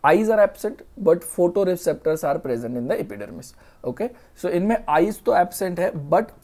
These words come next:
photoreceptors है, ओके, जो कि क्या करेंगे, लाइट को सेंस करेंगे, ओके, light sensitive photoreceptors are present in the epidermis, ओके।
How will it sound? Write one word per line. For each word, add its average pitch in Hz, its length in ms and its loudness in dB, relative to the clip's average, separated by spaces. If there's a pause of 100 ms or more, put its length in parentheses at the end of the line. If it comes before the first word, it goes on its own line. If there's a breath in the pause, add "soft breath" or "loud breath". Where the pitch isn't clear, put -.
(120)
photoreceptors 175 880 -2
है, - 120 -18 (420)
ओके, 135 220 -12 (840 soft breath)
जो 135 180 0
कि 180 180 -2 (340)
क्या 143 160 -4
करेंगे, 151 540 -4 (320)
लाइट 131 560 -2
को - 320 -6
सेंस 123 460 -6
करेंगे, - 440 -16 (760)
ओके, 147 220 -6 (380 soft breath)
light 123 260 0 (100)
sensitive 101 400 -8
photoreceptors - 880 -2 (240)
are 143 160 4 (160)
present 170 340 2
in 165 140 -2
the 262 140 10 (480 soft breath)
epidermis, - 720 -2 (160)
ओके। 123 260 2